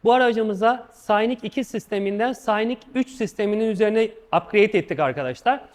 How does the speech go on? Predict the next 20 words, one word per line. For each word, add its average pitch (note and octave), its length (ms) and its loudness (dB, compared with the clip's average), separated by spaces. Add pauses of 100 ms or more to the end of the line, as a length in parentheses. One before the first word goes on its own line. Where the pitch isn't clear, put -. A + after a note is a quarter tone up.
(260)
Şimdi B3+ 320 0
nasıl C4+ 240 -2
bir B3 60 -2
şey C4+ 120 -2
olduğunu A#3+ 320 2
öncelikle A#3 460 0
isterseniz A#3 500 0
aracın G#3+ 340 0
içerisinde A3+ 540 -2
size A#3 260 -2
detaylı G#3+ 360 2
olarak B3+ 240 0
gösterelim. A#2 480 -4 (160)
Evet G#3 240 2
arkadaşlar, D3+ 480 2
şimdi G3 280 -4
aracımızın E3+ 480 0
içerisine D3+ 480 -6
girdik. C3+ 540 -6 (140)
Ee, G#2+ 560 -8